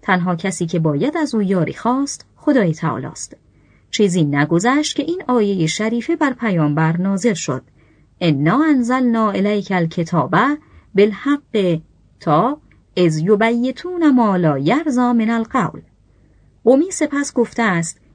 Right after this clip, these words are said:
یعنی "ما لا یرضی من الفعل"، کاری را که خدا راضی نیست تحریزی می‌کنند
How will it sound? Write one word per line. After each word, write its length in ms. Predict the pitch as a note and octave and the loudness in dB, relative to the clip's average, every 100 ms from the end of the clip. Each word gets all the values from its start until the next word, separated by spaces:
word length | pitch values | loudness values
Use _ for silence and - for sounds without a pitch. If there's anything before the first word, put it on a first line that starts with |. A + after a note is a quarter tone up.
| _ | _
یعنی 500 | F#3+ D#3+ D3+ G#3+ D4+ | 2 4 4 2 2
"ما 280 | B3+ A#3+ E4+ | 4 2 2
لا 200 | E4 D4+ | 0 0
یرضی 420 | C4+ G#3 G3+ G3 | 0 0 -2 -2
من 260 | G#3 G#3+ A3 | -2 0 -2
الفعل"، 500 | A3+ - - A3 - - _ _ _ | -4 -4 -2 0 -2 -12 _ _ _
کاری 300 | - F#3+ F3 | -2 0 2
را 160 | F3 F3 | 2 0
که 140 | E3 | -2
خدا 400 | F#3 - F3+ C#4 | -4 0 2 2
راضی 380 | E4 C4 F3+ E3 | 2 0 2 2
نیست 340 | C#3+ A3 D4+ - | 2 2 0 0
تحریزی 500 | A3 E3+ F3+ E3+ G#3+ | -2 0 0 0 0
می‌کنند 600 | G3+ - F3 D#3+ D#3 | -2 -2 0 2 0